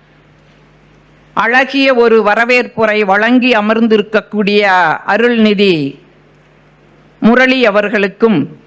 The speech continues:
இந்த நிகழ்வுக்கு தலைமையுரை ஏற்று மிக சிறப்பாக பேசி அமர்ந்திருக்கக்கூடிய மருத்துவர்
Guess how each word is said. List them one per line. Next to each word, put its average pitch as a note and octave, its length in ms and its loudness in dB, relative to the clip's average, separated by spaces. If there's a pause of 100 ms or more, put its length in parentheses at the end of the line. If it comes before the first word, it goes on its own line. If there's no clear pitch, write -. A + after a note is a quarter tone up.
(1600)
இந்த B3 300 4 (2000)
நிகழ்வுக்கு C#4 960 0 (240)
தலைமையுரை B3+ 720 2
ஏற்று A#3+ 800 0 (360)
மிக B3 640 2 (100)
சிறப்பாக B3+ 800 -2
பேசி B3+ 520 -4
அமர்ந்திருக்கக்கூடிய A3 1400 0 (1040)
மருத்துவர் A3+ 920 0